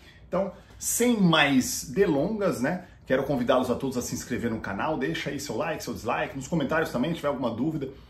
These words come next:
deixa aí. E você pode também sugerir, é, aquilo que você talvez queira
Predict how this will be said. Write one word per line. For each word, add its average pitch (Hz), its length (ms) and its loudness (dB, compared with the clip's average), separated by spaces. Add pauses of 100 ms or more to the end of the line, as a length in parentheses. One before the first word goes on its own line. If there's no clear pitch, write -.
(260)
deixa 147 360 0
aí. 139 340 -2 (800)
E 165 80 0
você 123 220 0
pode 139 260 2
também 127 220 0
sugerir, 127 560 0 (260)
é, 120 320 2
aquilo 123 340 2
que - 80 -10
você 117 220 -4
talvez 120 360 0
queira 117 480 -2